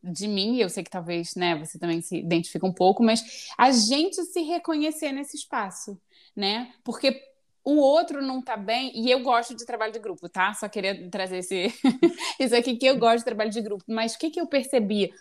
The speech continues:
vivendo os meus processos ultimamente, assim? Que eu sou a pessoa que sempre estendo a mão pro outro. Então, ó, amiguinho, você não tá bem? Vem aqui, vamos conversar. Eu acho que eu sempre desempenhei um pouco também esse papel nas minhas amizades, sabe? De,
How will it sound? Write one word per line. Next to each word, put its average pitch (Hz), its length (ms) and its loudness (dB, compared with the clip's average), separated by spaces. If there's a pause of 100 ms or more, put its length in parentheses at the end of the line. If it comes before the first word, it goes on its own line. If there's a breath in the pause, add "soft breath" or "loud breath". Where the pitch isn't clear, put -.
(200 loud breath)
vivendo 220 400 4
os 214 140 0
meus 233 460 4
processos 190 960 -2 (240)
ultimamente, 185 840 0
assim? 170 360 -2 (600)
Que 226 320 2
eu 254 240 6
sou 302 140 -2
a 233 40 -6
pessoa 240 260 -4
que - 80 -16
sempre 285 280 -4
estendo 240 320 -6
a 233 60 0
mão 226 180 -2
pro 240 160 -2
outro. - 360 -6 (460 soft breath)
Então, 185 200 2
ó, 202 360 4
amiguinho, 190 460 -6
você 220 120 -12
não 208 60 -12
tá 202 120 -6
bem? 214 200 -6
Vem 226 160 -10
aqui, 220 320 -4
vamos 185 220 -8
conversar. 190 540 2 (180 loud breath)
Eu 202 100 2
acho 233 120 2
que 269 60 2
eu 247 40 2
sempre 294 400 2
desempenhei 254 500 2
um 330 80 2
pouco 240 200 0
também 196 240 -2
esse 185 120 -6
papel 175 320 4
nas 175 320 0
minhas 170 340 0
amizades, 160 600 0
sabe? 165 420 2
De, 175 380 -6